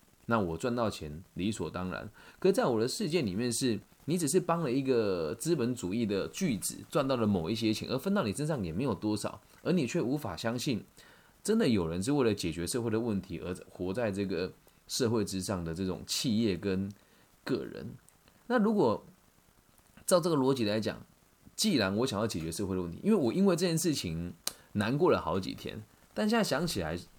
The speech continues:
我觉得都是必经过程啊。我为了解决社会的问题，我也想要赚到钱，所以我更有必要来做策略。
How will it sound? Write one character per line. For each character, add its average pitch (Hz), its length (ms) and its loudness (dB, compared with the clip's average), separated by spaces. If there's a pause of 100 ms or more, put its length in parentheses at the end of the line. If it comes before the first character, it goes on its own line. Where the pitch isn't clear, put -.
(200)
我 104 120 0
觉 117 100 0
得 127 380 4
都 160 160 0
是 165 100 -2
必 165 160 0
经 135 200 -2
过 135 180 0
程 - 220 -8
啊。 65 160 -8 (460)
我 143 160 8
为 208 100 10
了 147 80 8
解 107 180 0
决 98 100 0
社 147 200 2
会 131 80 4
的 117 60 4
问 123 180 2
题， 95 120 -6
我 90 140 2
也 120 100 4
想 85 220 -4
要 101 200 0
赚 98 260 0
到 98 180 2
钱， - 220 -10
所 127 180 2
以 - 20 4
我 127 140 2
更 156 260 2
有 85 160 0
必 120 140 -6
要 117 140 2
来 85 160 0
做 104 180 -2
策 92 280 -4
略。 69 220 -6